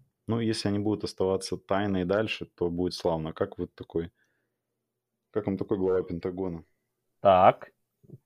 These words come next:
Speaker 2: понял. И в чём, в, так, теперь вкратце, э, что с ним не так?
Speaker 1: Я хот-, я акцентировал внимание на том, что он...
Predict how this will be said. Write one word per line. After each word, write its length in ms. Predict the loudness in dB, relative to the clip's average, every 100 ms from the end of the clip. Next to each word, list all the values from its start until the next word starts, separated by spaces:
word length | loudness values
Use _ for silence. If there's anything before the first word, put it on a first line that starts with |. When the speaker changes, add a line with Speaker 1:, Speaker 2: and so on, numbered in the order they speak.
| _ -2
Speaker 2:
понял. 300 | 0 2 0
И 240 | 0 0
в 80 | 0
чём, 300 | 2 2 2
в, 360 | -10 -18 -20 0
так, 220 | 6 6
теперь 220 | 4 0 0
вкратце, 520 | 6 8 8 6 6 6 6
э, 280 | 6 4 4
что 340 | -4 -2 4
с 100 | 4
ним 140 | 4 2
не 100 | 6
так? 400 | 8 8 6 -20 _ _ _
Speaker 1:
Я 180 | -4 0 0 -2
хот-, 220 | -4 -10 -2
я 200 | 0 0
акцентировал 500 | 0 -4 0 2 2
внимание 280 | 2 2 0
на 100 | 0
том, 180 | -2 -4
что 800 | -10 _ -4 0 2 2 0 -6 _ _ _ _ _ _ _ -2
он... 440 | 0 2 0 -2